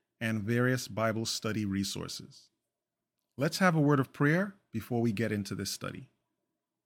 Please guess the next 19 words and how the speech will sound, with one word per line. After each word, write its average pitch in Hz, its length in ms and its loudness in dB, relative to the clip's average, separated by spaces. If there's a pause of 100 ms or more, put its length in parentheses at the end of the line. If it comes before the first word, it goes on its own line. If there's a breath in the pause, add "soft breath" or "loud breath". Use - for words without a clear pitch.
(920)
Dear 135 80 0
Heavenly 135 280 4
Father, 135 420 2
we 110 140 0
thank 139 360 0
you 151 160 2
for 110 400 -4
the 104 160 -6
privilege 151 800 0
of 107 260 -6
studying 120 480 -2
your 107 140 -2
word. 135 500 2 (100)
We 110 140 -6
thank 123 400 -4
you 123 100 -2
for 117 140 -8
this 101 180 -6
opportunity 139 920 -2